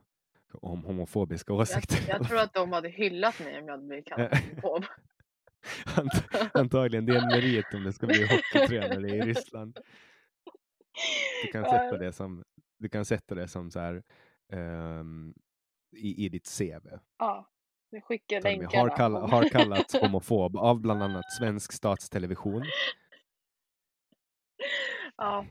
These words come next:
Speaker 2: då, då får man jobbet garanterat.
Speaker 1: Ja, ehm, men ska vi glida in på lite andra ämnen då? Vi, vi kan prata lite om Black Lives Matters till exempel.
Speaker 2: Mm.
Speaker 1: Det är ju ganska aktuellt just nu, det som händer i, i, i
Speaker 2: Absolut.
Speaker 1: kölvattnet av George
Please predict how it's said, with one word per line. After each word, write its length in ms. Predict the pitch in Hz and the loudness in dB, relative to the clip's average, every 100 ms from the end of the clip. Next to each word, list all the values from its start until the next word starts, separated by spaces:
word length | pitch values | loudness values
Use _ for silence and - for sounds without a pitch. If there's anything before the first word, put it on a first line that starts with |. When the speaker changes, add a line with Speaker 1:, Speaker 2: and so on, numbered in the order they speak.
| - | -12
Speaker 2:
då, 320 | 185 202 262 262 277 | -2 0 4 4 4
då 120 | 294 | 4
får 300 | - 262 302 | 4 4 4
man 200 | 196 175 | -2 -2
jobbet 440 | 202 254 240 - - | -2 -4 -6 -14 -10
garanterat. 680 | 180 180 220 269 - - _ - _ _ _ _ - - - - - - | -8 -8 -8 -8 -8 -12 _ -20 _ _ _ _ -20 -20 -20 -20 -12 -4
Speaker 1:
Ja, 280 | 101 117 135 - _ | -2 -2 -6 -20 _
ehm, 420 | 107 101 101 101 - - - | 0 2 2 -2 -8 -18 -6
men 120 | - 131 | 0 4
ska 100 | 151 | 4
vi 80 | |
glida 260 | 139 143 139 | 4 4 4
in 140 | 147 | 2
på 280 | 143 135 127 | 4 6 6
lite 240 | 120 120 143 | 4 2 0
andra 260 | 160 95 | 0 0
ämnen 260 | 87 82 82 | -2 -4 -4
då? 120 | 87 | -4
Vi, 180 | 98 95 | -4 -4
vi 100 | 113 | -2
kan 160 | 120 | -2
prata 240 | 113 120 117 | 0 0 0
lite 220 | 117 117 | 0 0
om 100 | 113 | 0
Black 240 | 113 110 113 | 0 -2 0
Lives 200 | 107 - | -2 -2
Matters 320 | 147 85 - | -4 -6 -10
till 140 | 80 | -12
exempel. 460 | 73 - - - - _ | -12 -14 -14 -16 -16 _
Speaker 2:
Mm. 200 | 196 254 - _ _ _ _ _ _ _ - | -6 -6 -8 _ _ _ _ _ _ _ -4
Speaker 1:
Det 60 | |
är 40 | 139 | -2
ju 80 | |
ganska 320 | 131 107 - 90 | 0 -2 -2 -4
aktuellt 680 | 87 92 - 98 85 87 | -4 -6 -6 -4 -4 -8
just 180 | - - | -14 -14
nu, 180 | 85 - _ _ | -16 -18 _ _
det 140 | - 87 | -8 -8
som 120 | 85 | -6
händer 340 | 90 85 80 | -8 -8 -8
i, 140 | 82 80 | -8 -8
i, 260 | 87 87 | -8 -8
i 80 | 85 - _ _ | -10 -12 _ _
Speaker 2:
Absolut. 460 | - - 92 85 - | -20 -12 -8 -6 -4
Speaker 1:
kölvattnet 720 | 107 92 85 85 - 95 85 | -2 0 -2 -8 -10 -12 -8
av 180 | 85 85 | -8 -6
George 320 | 87 85 - | -4 -4 -6